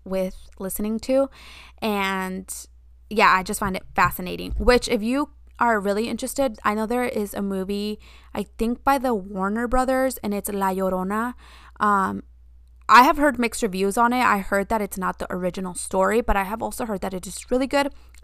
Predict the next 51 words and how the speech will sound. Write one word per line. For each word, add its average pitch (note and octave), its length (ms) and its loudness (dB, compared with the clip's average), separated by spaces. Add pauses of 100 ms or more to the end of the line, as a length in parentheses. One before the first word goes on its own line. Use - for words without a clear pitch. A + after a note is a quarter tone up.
I've C4 120 10
never C#4 240 4
watched C4 340 4
it B3 180 2
because, G3+ 340 -2
again, F#3+ 420 -2 (200)
I G3+ 80 -2
think G#3 240 -6
just G3 160 -6
because G3+ 180 -4
I F#3 80 -6
grew F3+ 200 -6
up F#3 180 -2
listening C#4+ 300 -2
to D4+ 60 -10
the D4 100 -8
story, D#4 440 -2 (480)
I G#3+ 120 2
feel G#3+ 220 0
like A#3+ 160 0
if A3+ 140 -2
I F#3 100 0
l-, F#3 240 -8 (300)
s-, - 220 -10
watch G3 340 4
this E4 180 -2
movie, D#4+ 440 -2 (320)
I'm A3+ 120 2
gonna A#3+ 140 0
be B3+ 140 -2
very G3 300 0
biased, F3 680 -4
and G3+ 100 -6
I'm F#3 180 -6
just, F#3 200 -10
it's - 140 -10
not F#3 180 0
gonna G3+ 140 -4
be F3+ 80 -6
good - 200 -10
enough G#3 220 -4
for D4+ 120 -2
me. E4 240 0 (360)
So C#4 400 10
I D4 320 10
just C4 280 0 (260)
have G#3+ 240 2
not F#3+ 220 0
seen F3 180 -10
it, E3 160 -10
but A#3+ 260 10